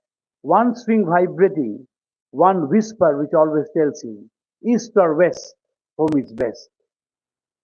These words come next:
যেখানেই থাকি না কেন, এই দেশটাই,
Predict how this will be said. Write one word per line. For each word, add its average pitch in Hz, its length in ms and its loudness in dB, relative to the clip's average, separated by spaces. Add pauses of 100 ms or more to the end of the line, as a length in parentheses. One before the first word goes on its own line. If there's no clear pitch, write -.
(340)
যেখানেই 220 480 2
থাকি 196 280 -2
না 214 100 4
কেন, 269 420 0 (460)
এই 170 140 -4
দেশটাই, 202 600 2